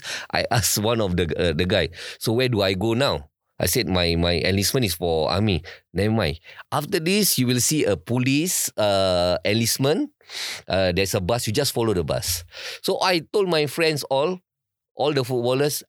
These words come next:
that I'm going to, to, to the army. So they were waiting for me lah, basically.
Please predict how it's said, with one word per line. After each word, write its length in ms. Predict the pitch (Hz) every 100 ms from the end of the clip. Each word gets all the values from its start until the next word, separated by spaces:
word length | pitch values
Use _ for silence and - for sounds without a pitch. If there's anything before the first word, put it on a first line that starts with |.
| -
that 160 | -
I'm 160 | 123 120
going 260 | 123 135 131
to, 340 | 110 101 95 95
to, 240 | 104 98 92
to 80 | 98
the 160 | 95 92
army. 400 | 98 117 92 73 - - -
So 80 | 127
they 80 | 127
were 160 | 113
waiting 380 | 104 107 127 120
for 160 | 98 95
me 160 | 117
lah, 160 | 113 71
basically. 560 | 73 73 80 82 78